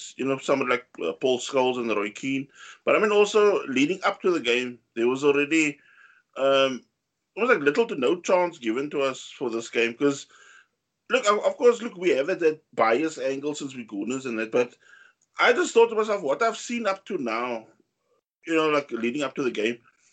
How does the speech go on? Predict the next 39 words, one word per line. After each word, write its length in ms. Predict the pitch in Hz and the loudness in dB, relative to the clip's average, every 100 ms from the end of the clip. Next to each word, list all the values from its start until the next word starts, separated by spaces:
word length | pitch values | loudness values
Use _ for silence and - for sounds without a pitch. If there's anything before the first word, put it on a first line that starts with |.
| _ _ _ - | _ _ _ -6
I 60 | 131 | -2
felt 340 | 185 170 165 | 0 0 4
positive. 540 | 190 202 - 110 98 - - | 4 4 2 -2 -2 -8 -6
I 60 | 127 | -2
know, 340 | 165 185 147 | 0 2 2
and 160 | 143 143 | 2 -4
you 220 | 120 113 147 | -6 -8 -2
told 260 | 156 151 | 0 -2
me 60 | 156 | -6
still 240 | - 156 | -6 -4
you 60 | 123 | -4
were 60 | |
feeling 300 | 117 131 135 | -4 -8 -8
somewhat 380 | 131 139 127 117 | -4 -4 -2 -4
nervy 420 | 98 107 120 139 | 0 2 2 0
or 60 | 135 | -2
whatever. 420 | 123 120 127 139 - _ _ _ _ | 0 0 -2 -6 -10 _ _ _ _
But, 280 | 127 139 - - | 2 2 0 -2
I 80 | 220 | -2
mean, 100 | 247 | 0
for 160 | 220 | 0
me, 160 | 185 185 | 0 0
I 80 | 185 | 0
felt 260 | 175 170 | 0 0
positive 380 | 202 196 190 180 | 0 0 -4 -12
because 260 | 156 156 147 | -4 -2 0
I 120 | 139 | 0
knew 400 | 139 165 185 180 _ _ _ | 2 2 0 -4 _ _ _
the 80 | 123 | -4
sort 160 | 156 165 | 2 4
of 100 | 120 | 4
run 140 | 127 | 4
of 140 | 151 | 2
games 320 | 117 113 143 170 | 2 0 0 -2
we 100 | 151 | 0
had. 160 | 156 | 2
And, 220 | 143 139 - _ _ _ _ _ _ _ - | 0 -2 -10 _ _ _ _ _ _ _ 0
I 80 | |
mean, 80 | 277 | 0